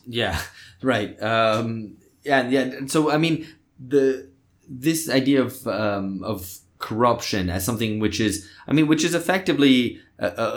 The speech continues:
a feature and not a bug of all modern politics, of all bourgeois capitalist politics, is something that I think we have to, uh, develop a critique of, which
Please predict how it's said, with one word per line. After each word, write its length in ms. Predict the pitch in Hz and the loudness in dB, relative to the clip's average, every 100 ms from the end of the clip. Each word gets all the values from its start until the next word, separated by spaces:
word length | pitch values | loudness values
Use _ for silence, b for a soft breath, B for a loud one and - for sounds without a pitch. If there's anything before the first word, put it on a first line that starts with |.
| 117 | -4
a 40 | |
feature 440 | - 151 165 123 | -2 -2 0 0
and 100 | 110 | 2
not 160 | 107 107 | 2 0
a 40 | |
bug 460 | 90 117 117 92 90 90 | 2 2 2 0 -4 -2
of 320 | 101 104 - | 0 0 0
all 280 | 113 120 117 | 0 2 4
modern 300 | 104 95 87 | 2 2 0
politics, 400 | 85 85 82 92 | 0 -2 -2 -4
of 60 | |
all 140 | 101 92 | -4 -2
bourgeois 540 | 104 92 104 101 87 | -2 -2 0 0 0
capitalist 600 | 110 117 123 107 90 - | -2 -4 -4 -8 -8 -8
politics, 640 | 92 80 73 - - - B B B | -8 -8 -10 -18 -18 -18 B B B
is 100 | 107 | -2
something 180 | 143 135 | 2 2
that 100 | 123 | 2
I 40 | |
think 220 | 131 123 | 0 -2
we 80 | 123 | -2
have 260 | 120 117 - | -2 -2 -2
to, 440 | 117 107 107 104 B B B - | -2 0 0 -4 B B B -8
uh, 320 | 104 104 107 104 98 | -4 -4 -4 -8 -4
develop 480 | 120 131 139 160 131 | -2 2 2 2 -4
a 40 | |
critique 560 | - 123 - 147 147 139 | -6 -6 -6 -4 -4 -2
of, 240 | 101 101 | -4 -4
which 300 | 107 - - | -8 -8 -14